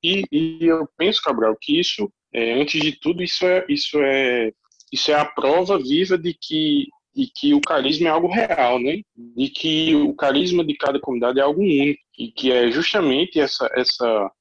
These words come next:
essa individualidade, né? Essa, essa coisa exclusiva do carisma que faz a gente perceber essa diferença, né? Não é espiritualidade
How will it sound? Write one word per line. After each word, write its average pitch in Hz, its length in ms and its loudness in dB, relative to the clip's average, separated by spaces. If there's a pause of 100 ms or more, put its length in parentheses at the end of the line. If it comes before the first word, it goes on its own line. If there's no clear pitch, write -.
(200)
essa - 160 -2
individualidade, 131 1040 2
né? 120 160 -2
Essa, 131 340 -4
essa - 480 -10
coisa 120 460 0
exclusiva 160 720 0
do 127 160 -4
carisma 123 560 0 (260)
que 143 160 2
faz 160 540 2
a 165 40 2
gente 165 300 -2
perceber 165 520 0
essa 190 220 -2
diferença, 139 640 0
né? 143 300 -2 (240)
Não 139 180 0
é 147 40 0
espiritualidade 139 920 0